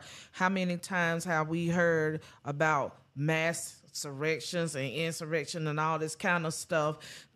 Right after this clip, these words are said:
you know, to, in order for them to validate the next move that they was getting ready to make on the company?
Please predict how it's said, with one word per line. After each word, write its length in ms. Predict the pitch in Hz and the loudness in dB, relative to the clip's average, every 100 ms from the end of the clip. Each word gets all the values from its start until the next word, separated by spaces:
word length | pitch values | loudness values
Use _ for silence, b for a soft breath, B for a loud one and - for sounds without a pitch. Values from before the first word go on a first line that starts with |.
| 156 | -6
you 140 | 170 | -2
know, 200 | 175 156 156 - - | 0 -2 -6 -14 -10
to, 160 | 180 143 - | -10 -10 -4
in 120 | 175 165 | -2 2
order 260 | 170 180 | 2 2
for 140 | 180 170 | 2 0
them 200 | 170 165 | 2 0
to 60 | |
validate 680 | 143 165 180 185 165 165 156 | 2 2 4 4 4 2 0
the 100 | 156 | -2
next 420 | 156 170 165 - | 2 2 0 -4
move 380 | 170 180 180 165 | -4 -2 -2 0
that 160 | 156 160 | 2 2
they 80 | 165 | 0
was 200 | 160 - | -2 -4
getting 220 | 165 160 | -2 2
ready 240 | 160 147 | 0 0
to 60 | 151 | 0
make 300 | 147 147 139 | 0 -2 -2
on 200 | 135 135 | -2 -2
the 80 | 135 | -4
company? 560 | - 262 - 123 123 | -6 -6 -6 -8 -8